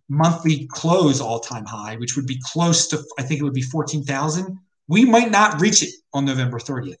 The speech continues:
We could be below whatever it was, fourteen thousand one hundred. I don't know what it exactly was. But dudes, it, it looks like we're probably gonna reach it at the end of November.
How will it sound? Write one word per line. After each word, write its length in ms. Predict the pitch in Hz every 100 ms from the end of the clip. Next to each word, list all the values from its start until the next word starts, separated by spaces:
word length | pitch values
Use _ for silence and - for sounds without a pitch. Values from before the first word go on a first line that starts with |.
| _ _ _ _ _ _
We 220 | - 190 214
could 400 | - 220 208 175
be 160 | 185
below 540 | 180 170 156 147 151 143
whatever 400 | 143 156 156 147
it 80 |
was, 220 | 139 123 -
fourteen 380 | - 156 -
thousand 380 | 135 139 143 131
one 140 | 135 131
hundred. 260 | 147 147
I 60 | 143
don't 140 | 160
know 100 | 147
what 200 | 139 135
it 100 | 135
exactly 520 | 127 131 127 120 - 110
was. 440 | 113 - - - _ - - -
But 160 | - 131
dudes, 600 | 156 196 233 - - - _ _ _
it, 220 | 151 165 147
it 140 | 147
looks 180 | 277 -
like 100 | 165
we're 100 | 147
probably 220 | 180 147
gonna 180 | 131 120
reach 300 | 101 101 123
it 80 | 110
at 80 |
the 120 | 113 117
end 100 | 113
of 60 |
November. 480 | 110 107 104 104 110